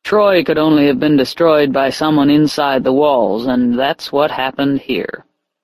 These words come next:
No one recalls whether Stahl launched the first verbal grenade, but it was soon obvious to Lindbeck and Mailer that they were in the midst of an ambush. Stahl challenged Mailer to give a single major example showing that the theory had any empirical validity whatsoever.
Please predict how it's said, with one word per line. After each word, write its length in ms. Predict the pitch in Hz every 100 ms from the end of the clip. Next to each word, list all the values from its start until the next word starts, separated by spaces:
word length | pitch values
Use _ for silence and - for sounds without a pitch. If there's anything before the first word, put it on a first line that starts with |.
| _ _ _ _ _ _ _ _ _ _ _ _ -
No 180 | 214 294
one 160 | 320
recalls 500 | 254 208 202 165 151
whether 260 | 147 143 139
Stahl 420 | - 185 170 156
launched 600 | 147 147 147 - - -
the 120 | 156
first 360 | 139 160 143 -
verbal 420 | 135 147 139 135
grenade, 520 | 131 143 143 127 131 139
but 140 | 160
it 120 | 175
was 180 | 185 185
soon 240 | 269 269
obvious 440 | 214 185 151 131 131
to 100 | 151
Lindbeck 460 | 151 151 143 127 135
and 100 | 143
Mailer 400 | 165 135 110 - _ _ _ -
that 120 | 160
they 160 | 202
were 120 | 247 214
in 100 | 175
the 60 |
midst 300 | 170 190 -
of 80 | 139
an 100 | 135
ambush. 640 | 165 196 135 76 - - _ _ _ _ _ _ -
Stahl 320 | - 208 208
challenged 480 | 202 214 208 180 -
Mailer 280 | 156 135 131
to 120 | 135
give 140 | 143
a 40 | 147
single 400 | - 202 196 190
major 320 | 175 160 160
example 540 | 143 151 147 131 123
showing 340 | - 165 156 143
that 140 | 131
the 80 | 135
theory 300 | 156 151 143
had 180 | 139 -
any 320 | 175 185 165
empirical 560 | 156 165 151 139 143
validity 480 | 131 139 139 127 139
whatsoever. 800 | 127 127 - 135 139 160 127 -